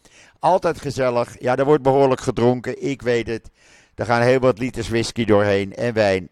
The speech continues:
Maar goed, dat hoort er allemaal bij. Goed, dat was het voor vandaag. Ik wens iedereen een hele fijne voortzetting van deze eerste oktober, de zondag. Eh, ja, zoals gebruikelijk,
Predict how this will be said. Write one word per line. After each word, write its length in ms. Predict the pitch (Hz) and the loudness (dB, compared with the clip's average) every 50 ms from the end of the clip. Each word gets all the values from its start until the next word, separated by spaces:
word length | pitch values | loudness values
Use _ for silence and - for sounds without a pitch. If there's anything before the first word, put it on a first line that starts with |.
| _ | _
Maar 200 | - - 107 98 | -8 -4 -4 -4
goed, 180 | 87 98 85 - | -4 -4 -6 -4
dat 160 | - 85 78 | -6 -6 -4
hoort 220 | - 80 76 71 | -4 -6 -6 -6
er 80 | - 71 | -8 -8
allemaal 280 | 67 67 67 62 65 65 | -8 -8 -8 -8 -8 -6
bij. 220 | 64 69 58 - - _ _ _ _ _ _ _ _ - - _ _ _ - - _ _ _ | -6 -6 -8 -8 -14 _ _ _ _ _ _ _ _ -20 -20 _ _ _ -20 -20 _ _ _
Goed, 400 | - - - 202 185 143 - - - | -2 6 8 8 8 8 6 -2 -20
dat 300 | - 117 - 170 160 - | -10 -4 0 0 0 2
was 220 | 143 165 175 156 | 2 2 0 0
het 160 | 147 160 135 - | 0 -6 -6 -4
voor 240 | - 147 135 120 | -2 0 0 0
vandaag. 640 | 107 113 110 104 101 104 101 92 80 - - - - - - _ _ _ _ _ _ _ _ _ _ _ _ _ | 0 -2 -2 0 2 2 2 2 2 0 -4 -12 -18 -20 -20 _ _ _ _ _ _ _ _ _ _ _ _ _
Ik 200 | - 147 151 135 | -4 -4 -2 0
wens 220 | 151 165 160 135 | 0 0 0 0
iedereen 400 | 147 170 170 160 160 147 143 135 | 0 0 0 2 2 2 2 2
een 100 | 127 127 | 0 0
hele 280 | 135 143 156 165 156 156 | 2 2 2 2 2 0
fijne 340 | - 160 151 147 139 135 139 | 2 2 2 2 2 -2 -2
voortzetting 760 | - 160 160 143 135 - - 131 120 104 - 107 98 87 82 - | -2 0 0 0 0 0 -2 -4 -4 -4 -4 -8 -8 -8 -10 -14
van 460 | - 110 107 127 123 120 113 110 - - 139 123 | -8 -2 0 2 2 2 0 -4 -6 -10 -10 -8
deze 680 | 104 117 127 127 120 120 107 92 123 117 113 104 90 - _ | -6 -4 -4 -4 -4 -6 -6 -6 -4 -4 -4 -4 -6 -8 _
eerste 500 | - 143 147 143 143 135 - - 143 127 | -8 -6 -4 -4 -4 -4 -6 -4 -4 -4
oktober, 840 | - - 127 120 - - - 131 127 120 101 80 95 87 82 82 - - | -2 0 -2 -2 0 2 4 6 6 6 4 2 -2 -6 -6 -8 -12 -12
de 200 | 87 90 120 117 | -6 -4 -4 -2
zondag. 580 | - 147 143 135 120 104 95 78 71 73 - - _ _ _ _ _ _ _ _ _ _ _ _ _ - - _ _ _ - - - - - _ _ _ | 2 2 2 2 2 0 0 -2 -2 -6 -10 -18 _ _ _ _ _ _ _ _ _ _ _ _ _ -20 -20 _ _ _ -20 -20 -20 -20 -20 _ _ _
Eh, 640 | _ - 160 151 143 147 143 143 143 143 139 135 117 87 78 - _ _ _ _ _ _ _ _ _ _ _ _ | _ 0 6 8 10 10 10 10 10 8 8 6 4 0 -8 -16 _ _ _ _ _ _ _ _ _ _ _ _
ja, 220 | - 151 156 143 107 | -2 2 2 2 2
zoals 320 | - 143 135 123 117 - | 0 -6 -8 -8 -8 -6
gebruikelijk, 720 | - 117 104 120 127 127 127 120 - 127 113 110 107 - | -6 -6 -2 0 2 2 2 2 0 -2 -2 -2 -4 -6